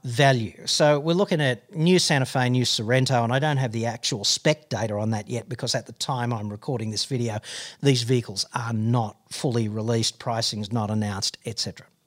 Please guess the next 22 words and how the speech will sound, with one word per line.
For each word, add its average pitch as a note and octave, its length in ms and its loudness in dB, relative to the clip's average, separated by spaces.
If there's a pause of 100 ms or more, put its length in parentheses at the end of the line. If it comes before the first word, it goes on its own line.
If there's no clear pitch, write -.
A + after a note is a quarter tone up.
Okay, C3 260 -6 (320)
but C3+ 80 0
let's A3 260 0
compare D3+ 500 -2
the A2+ 200 -4 (140)
R C3+ 340 2
spec, - 400 0
the A#2 140 -2
R C3+ 180 6
design A#2+ 680 2
T B2 280 0
five A2 800 -2
X D3+ 200 0
C B2 180 2
forty D#3+ 580 0 (680)
with - 600 0 (260)
a A#2+ 300 2
Santa A#2 320 2
Fe A2 200 -2
Highlander, G#2 640 -4
the A2+ 120 -12
current - 600 -8